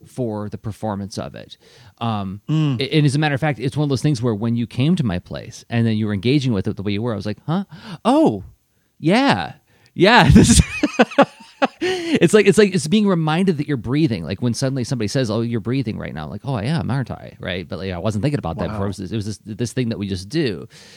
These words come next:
Speaker 1: So I think that's an important aspect of it too, is, like, really remembering that this is really for you. Uh, if you can do it unselfconsciously, that's, that's, that's something I try to look for, um, 'cause this is our space, you know? Um,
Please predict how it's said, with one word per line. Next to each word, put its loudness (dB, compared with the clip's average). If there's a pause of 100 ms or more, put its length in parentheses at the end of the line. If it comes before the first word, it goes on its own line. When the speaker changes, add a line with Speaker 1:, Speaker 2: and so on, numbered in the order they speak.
(260)
Speaker 1:
So -4 (760)
I 8
think 6
that's -4
an -2
important -6
aspect -6
of -10
it -12
too, -2
is, -6
like, -8
really -2
remembering -4
that -10
this -6
is -8
really -8
for -10
you. -4 (540)
Uh, -2
if 2
you 6
can 4
do 4
it 2
unselfconsciously, -6
that's, -10
that's, -14 (160)
that's -8
something -4
I -8
try -8
to -10
look -10
for, -10 (560)
um, -8 (220)
'cause -6
this -6
is -8
our -6
space, -10 (220)
you -8
know? -6 (680)
Um, -8